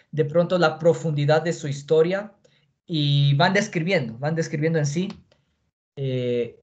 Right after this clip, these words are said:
qué tan valiosa es esta obra, en base a toditos sus elementos, su estructura, sus personajes, el argumento, es decir, su historia.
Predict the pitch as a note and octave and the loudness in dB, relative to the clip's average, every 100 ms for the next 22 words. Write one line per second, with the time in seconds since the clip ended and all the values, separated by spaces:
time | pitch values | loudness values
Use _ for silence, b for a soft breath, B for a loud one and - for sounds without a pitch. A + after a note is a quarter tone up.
0 | _ - F3+ F#3 F3+ E3 D3+ E3 E3+ F#3+ | _ 0 2 4 4 4 4 2 2 0
1 | D3+ D3 - C3 A2+ - - D3+ D#3 D#3+ | 0 -2 -2 -2 -2 -8 -6 0 2 4
2 | F3 F3+ E3+ D#3 D3 D#3 C#3+ C#3+ C3+ C3+ | 4 4 4 0 0 -6 -4 -2 0 2
3 | D#3+ C#3 - - B2 A#2 - A2+ - C#3+ | 0 -2 -8 -12 -12 -12 -14 -16 -6 -2
4 | C#3+ C#3 - A#2 - A2+ - A#2 C#3 C#3+ | 0 0 -2 -8 -10 -10 -6 -2 2 4
5 | C#3 E3 C#3+ C#3 C#3 C3+ D3+ D#3 D#3 C#3 | 4 4 4 2 0 0 0 2 0 -2
6 | B2 C3+ - A#2 - C#3+ C#3+ - | -4 -6 -6 -8 -2 0 0 -2